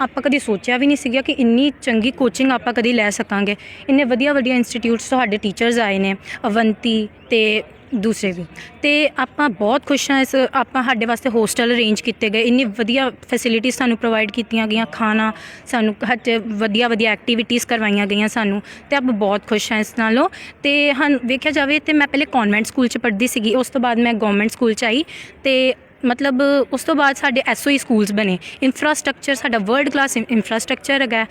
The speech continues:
ਸਾਰਾ ਕੁਝ ਸਾਨੂੰ, ਉੱਥੇ ਵੀ ਟੀਚਰਸ ਬਹੁਤ ਵਧੀਆ ਮਿਲੇ ਹੈ ਤੇ ਐਜੂਕੇਸ਼ਨ ਦੇ ਵਿੱਚ ਇੰਨਾ ਸੀਰੀਅਸ ਅੱਜ ਤੱਕ ਕੋਈ ਗੌਰਮੈਂਟ ਨੂੰ ਆਪਾਂ ਨਹੀਂ ਵੇਖਿਆ।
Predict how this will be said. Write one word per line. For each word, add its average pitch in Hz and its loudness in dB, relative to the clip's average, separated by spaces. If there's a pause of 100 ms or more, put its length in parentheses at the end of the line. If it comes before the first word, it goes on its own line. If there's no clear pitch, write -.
(200)
ਸਾਰਾ 254 0
ਕੁਝ 262 0
ਸਾਨੂੰ, 269 2
ਉੱਥੇ 269 0
ਵੀ 294 2
ਟੀਚਰਸ 269 0
ਬਹੁਤ 208 0
ਵਧੀਆ 240 2
ਮਿਲੇ 226 2
ਹੈ 233 0 (260)
ਤੇ 302 2 (100)
ਐਜੂਕੇਸ਼ਨ 294 0
ਦੇ 311 2
ਵਿੱਚ 277 -2
ਇੰਨਾ 311 4
ਸੀਰੀਅਸ 269 0 (400)
ਅੱਜ 220 -4
ਤੱਕ 262 -4
ਕੋਈ 233 -2 (260)
ਗੌਰਮੈਂਟ 208 0
ਨੂੰ 226 0
ਆਪਾਂ 226 -2
ਨਹੀਂ 208 0
ਵੇਖਿਆ। 196 -8